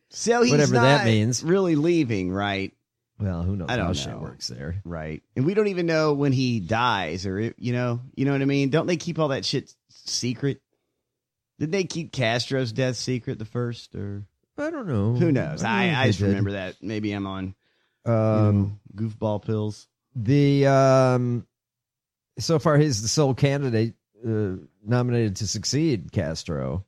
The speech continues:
Speaker 1: No, okay.
Speaker 2: The, uh, it's a historic shift, they say, to have somebody without that family name
Speaker 1: Yes.
Speaker 2: in charge.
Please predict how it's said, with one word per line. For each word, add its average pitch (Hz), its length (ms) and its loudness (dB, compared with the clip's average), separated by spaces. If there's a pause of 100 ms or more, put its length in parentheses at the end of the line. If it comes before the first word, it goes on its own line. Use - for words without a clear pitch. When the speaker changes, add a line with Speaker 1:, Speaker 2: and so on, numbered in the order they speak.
Speaker 1:
No, 127 280 -6
okay. 85 500 -8 (560)
Speaker 2:
The, 95 500 2
uh, 92 760 4 (1400)
it's 92 280 -2
a 101 180 4
historic 131 580 2
shift, - 520 2 (100)
they 143 220 2
say, 151 640 4
to 131 160 2
have 113 140 -2
somebody 135 260 0
without 123 300 0
that 139 180 0
family 139 380 -2
name 147 560 4 (280)
Speaker 1:
Yes. 156 640 0
Speaker 2:
in 113 200 0
charge. 98 760 0